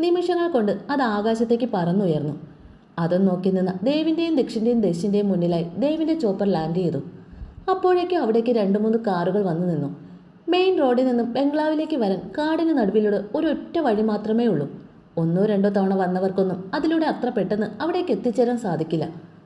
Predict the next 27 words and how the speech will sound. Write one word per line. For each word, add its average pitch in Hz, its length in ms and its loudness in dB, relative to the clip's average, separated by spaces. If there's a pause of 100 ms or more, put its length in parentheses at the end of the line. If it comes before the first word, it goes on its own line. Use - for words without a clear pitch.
(180)
അതുകൊണ്ടായിരുന്നു 185 680 2 (140)
ദേവാനന്ദ 214 460 0
ആത്മവിശ്വാസത്തോടെ 196 960 -2
രുദ്രൻ 302 360 0
ഒരിക്കലും 214 480 2
അവിടെ 320 200 0
എത്തിച്ചേരില്ല 233 520 0
എന്ന് 220 240 2
ദച്ചുവിനെ 262 380 2
വെല്ലുവിളിച്ചത്. 165 640 0 (640)
എന്നാൽ 370 300 2
അയാളുടെ 262 340 0
കണക്കുകൂട്ടലുകളെല്ലാം 226 1000 2
തെറ്റിച്ചുകൊണ്ടായിരുന്നു 196 800 0 (180)
അവൻ 170 220 -2
അവിടേക്ക് 180 360 -2
പറന്നിറങ്ങിയത്. 160 720 0 (640)
ചോപ്പറിലേക്ക് 370 640 2
കയറുന്നതിന് 226 500 0
മുമ്പ് 202 200 2 (160)
ദേവും 311 300 0
ദർശൻ 240 320 0
ദക്ഷും 196 300 0 (180)
ആ 311 120 -4
വന്ന 233 300 0
കാറുകളിലേക്കൊന്ന് 202 840 0
നോക്കി. 143 280 -4